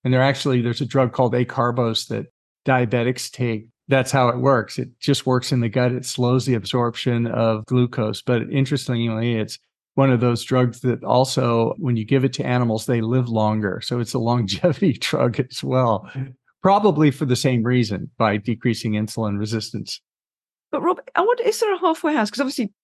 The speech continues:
Speaker 2: somebody like you has gone into a full ketogenic diet, and I imagined you're on around twenty net carbs a day, something like that. But if you look at where the problems originate, we see these problems in the eighties. Now, prior to that,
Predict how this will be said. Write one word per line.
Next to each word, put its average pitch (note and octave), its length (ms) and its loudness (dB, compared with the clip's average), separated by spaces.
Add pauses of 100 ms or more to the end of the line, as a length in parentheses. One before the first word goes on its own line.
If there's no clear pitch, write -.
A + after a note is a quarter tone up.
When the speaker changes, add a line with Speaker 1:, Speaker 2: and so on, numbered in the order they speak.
(220)
Speaker 2:
somebody G3+ 220 -4
like F#3+ 160 0
you G3 160 4
has F3 120 0
gone E3 380 2 (120)
into F#3 160 0
a F3+ 40 2
full F#3 260 2
ketogenic E3+ 500 -2
diet, D#3 360 2
and D#3+ 120 0
I D#3+ 100 2
imagined D#3+ 440 0
you're C#3+ 320 0
on D#3 180 -2 (240)
around E3 280 2
twenty F#3 260 0
net E3+ 200 -2
carbs D#3+ 300 0
a D#3+ 40 -10
day, D#3 240 2
something D#3+ 400 -2
like - 220 -6
that. - 300 -8 (880)
But - 200 2 (100)
if C#4 120 -4
you F4+ 120 4
look G#4 180 2
at - 100 -2
where C4+ 380 0 (240)
the B3 80 -4
problems A3 520 0
originate, F#3+ 580 -2 (240)
we G#3+ 100 2
see D4 220 -2
these C4+ 140 -4
problems G3+ 580 -2 (200)
in G3+ 140 4
the F#3+ 140 4
eighties. E3 480 0
Now, E3+ 240 2 (320)
prior D#4+ 320 0
to A#3+ 140 -2
that, F3 320 0